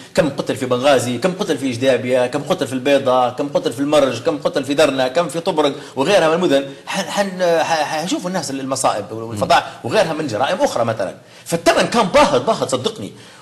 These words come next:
Speaker 1: وأن صمدوا الناس الأيام الأولى ولم يحملوا السلاح،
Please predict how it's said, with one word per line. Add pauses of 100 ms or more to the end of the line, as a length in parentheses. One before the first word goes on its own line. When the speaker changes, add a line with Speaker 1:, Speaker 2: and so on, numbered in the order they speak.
Speaker 1:
وأن
صمدوا
الناس
الأيام
الأولى
ولم
يحملوا
السلاح،